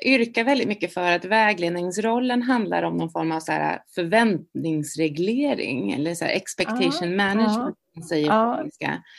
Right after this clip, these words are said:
Speaker 1: Både inför vad man kan möta i karriären,
Speaker 2: Mm.
Speaker 1: vad du kan förvänta dig för bekräftelse eller
Speaker 2: Mm.
Speaker 1: karriärsteg. Men också det som du säger, att skapa en förväntan om att vägledare kanske inte bara hjälper dig göra ett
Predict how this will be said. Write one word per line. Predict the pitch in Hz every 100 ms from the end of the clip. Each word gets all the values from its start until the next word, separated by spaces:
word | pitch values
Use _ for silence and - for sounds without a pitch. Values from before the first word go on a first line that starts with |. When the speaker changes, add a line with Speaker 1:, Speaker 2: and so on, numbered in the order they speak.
| _ _ - - 175
Speaker 1:
Både | 254 233 220
inför | 254 254 240 214 196 185 185 - - - _
vad | - 190
man | 180
kan | 185 175
möta | 180 170 170
i | 160
karriären, | - 156 156 151 147 143 143
Speaker 2:
Mm. | 147
Speaker 1:
vad | 160 156
du |
kan | 151 156
förvänta | 160 151 151 151
dig | - -
för | -
bekräftelse | - - 170 - - 165 170
eller | 208
Speaker 2:
Mm. | 202 190
Speaker 1:
karriärsteg. | 185 180 147 151 - - - - _ -
Men | 226
också | 220 - 208
det | 202
som | 196 190
du | 180 -
säger, | 180 175 -
att | 170 - - _ - - _ _ _ _ _
skapa | - 226 208
en | 196
förväntan | 196 190 185 170 180 180
om | 165 170
att | 165 160 -
vägledare | - 175 170 165 165 175
kanske | 185 202 196
inte | 196 -
bara | - 165
hjälper | 165 156 -
dig | 160 156
göra | 160 156
ett | 156